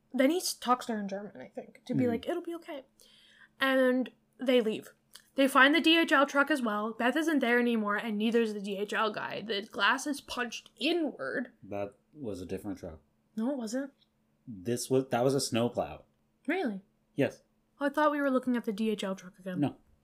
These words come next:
Speaker 1: Oh,
Speaker 2: It was
Speaker 1: that's
Speaker 2: a
Speaker 1: what I wrote.
Speaker 2: snowplow. Yeah.
Speaker 1: Apparently there was a snowplow with the thing punched in.
Speaker 2: Yeah, that's the snowplow they returned to later in the movie.
Speaker 1: Okay.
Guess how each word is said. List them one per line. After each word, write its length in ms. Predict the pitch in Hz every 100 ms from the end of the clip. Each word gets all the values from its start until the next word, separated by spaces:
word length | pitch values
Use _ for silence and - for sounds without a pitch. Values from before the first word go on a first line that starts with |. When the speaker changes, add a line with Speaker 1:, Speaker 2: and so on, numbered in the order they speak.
| _
Speaker 1:
Oh, 140 | 427 339 - -
Speaker 2:
It 60 |
was 120 | 233 277
Speaker 1:
that's 120 | 247
Speaker 2:
a 40 |
Speaker 1:
what 60 | 240
I 20 |
wrote. 60 | 349
Speaker 2:
snowplow. 160 | 403 - _ _ - 160
Yeah. 160 | 127 - - -
Speaker 1:
Apparently 360 | 220 247 240 226
there 120 | 208
was 120 | 185
a 60 | 185
snowplow 480 | - 226 - - 233 _ _ _ _
with 220 | 220 214
the 60 | -
thing 240 | 226 233
punched 360 | 208 - 202 -
in. 140 | 147 - _ _
Speaker 2:
Yeah, 140 | 120
that's 220 | 107 98
the 60 | 131
snowplow 380 | - 113 107 107
they 140 | 104
returned 460 | 98 101 - 98 95
to 120 | 90
later 260 | 85 87 85
in 140 | 85 85
the 60 |
movie. 240 | 85 82 - _ _ _ _ 370
Speaker 1:
Okay. 300 | 381 294